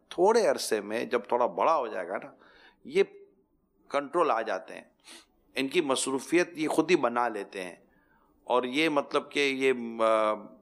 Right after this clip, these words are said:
ہو جاتی ہے، ترکیب بن جاتی ہے، یعنی کہ بچے یوں ہی بڑے ہو جاتے ہیں۔ اور یہ ایک نہیں ہے، ایسے لاکھوں بچے ہیں۔ جی، میں اس طرح کے بچوں کے والدین کو تسلی دے رہا ہوں کہ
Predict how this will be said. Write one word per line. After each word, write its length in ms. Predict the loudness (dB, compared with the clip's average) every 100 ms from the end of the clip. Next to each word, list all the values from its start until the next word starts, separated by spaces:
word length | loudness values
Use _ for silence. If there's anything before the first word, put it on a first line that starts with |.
| _ _ -20 -4 0
ہو 120 | 2
جاتی 300 | 0 -4 -6
ہے، 60 |
ترکیب 340 | -6 -6 -6 -4
بن 180 | -4 0
جاتی 300 | 0 0 -4
ہے، 60 |
یعنی 180 | -2 0
کہ 100 | 0 -2 -8 -20 -20 -20 _ -4
بچے 320 | -2 -2 -2
یوں 220 | 0 0
ہی 100 | 2
بڑے 260 | 2 2 2
ہو 200 | 2 2
جاتے 380 | 2 0 -6
ہیں۔ 80 | -10 -10
اور 180 | 0 0
یہ 180 | 2 0
ایک 360 | 2 2 0 -4
نہیں 240 | -4 -4
ہے، 60 | -2
ایسے 280 | -2 0
لاکھوں 440 | 0 0 0 2 2
بچے 300 | 0 -2 -4
ہیں۔ 80 | -4
جی، 160 | -4
میں 280 | -2 0 0
اس 140 | 0
طرح 200 | 0 0
کے 160 | -2 -2
بچوں 340 | -2 -2 -4
کے 100 | 0
والدین 480 | 0 0 -2 -6 -6
کو 100 | -4
تسلی 440 | -2 -2 -2 -2 -4
دے 220 | -6 -4
رہا 60 |
ہوں 80 | -4 -6 _ _ -20 -20 _
کہ 80 | -12